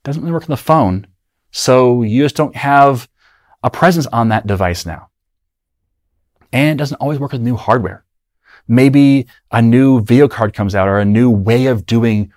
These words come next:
rendering video comes out. You can't be on it. So now all of a sudden, you can't work on that new platform, that new hardware. You don't only get to work on new browsers. Maybe a new browser comes out and it doesn't work for you.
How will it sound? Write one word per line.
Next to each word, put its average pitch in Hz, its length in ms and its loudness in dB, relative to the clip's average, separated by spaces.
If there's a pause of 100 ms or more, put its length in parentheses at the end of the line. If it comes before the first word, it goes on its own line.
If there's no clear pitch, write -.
(120)
rendering 123 400 2
video 107 200 2
comes 92 240 -6
out. 87 280 -4 (960)
You 151 440 -2
can't 160 680 -6
be 143 200 4
on 170 180 4
it. - 140 -6 (200)
So - 160 -6
now 147 380 4
all 131 280 2
of 120 80 0
a - 20 -10
sudden, 127 500 0 (840)
you 127 140 0
can't 143 280 -6
work 117 180 0
on 117 80 0
that 104 120 -2
new 104 140 -2
platform, 101 460 -4
that 90 80 -4
new 90 160 -6
hardware. 87 460 -8 (1080)
You 123 140 0
don't 151 180 2
only 156 120 2
get - 100 -2
to 147 60 -4
work 156 120 0
on 151 80 0
new 160 120 2
browsers. 139 640 0 (240)
Maybe 113 240 2
a - 20 2
new 147 120 2
browser 131 300 0
comes 127 240 -2
out 113 300 2
and 120 420 -2
it - 500 -18
doesn't 143 180 -8
work 127 160 -2
for - 140 -4
you. 175 320 4